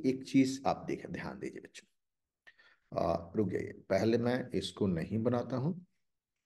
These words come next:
यह देखिए, आप देख रहे हैं बच्चों, मान लीजिए कि आप एक यूनिट एक्स को बढ़ाने के लिए कितना वाई सैक्रिफाइस कर रहे हैं,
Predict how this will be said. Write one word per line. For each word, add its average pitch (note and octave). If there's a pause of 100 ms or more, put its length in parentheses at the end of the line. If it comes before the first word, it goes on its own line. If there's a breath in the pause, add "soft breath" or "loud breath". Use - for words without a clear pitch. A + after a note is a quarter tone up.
(580)
यह G2+
देखिए, - (1400)
आप C3
देख G3+
रहे G#3
हैं E3+
बच्चों, D2 (400)
मान D3
लीजिए A2
कि B2+
आप F2+ (220)
एक F3
यूनिट B2+
एक्स -
को A2+ (420)
बढ़ाने G2+
के -
लिए G2 (760 soft breath)
कितना E3
वाई A2
सैक्रिफाइस -
कर -
रहे -
हैं, F#3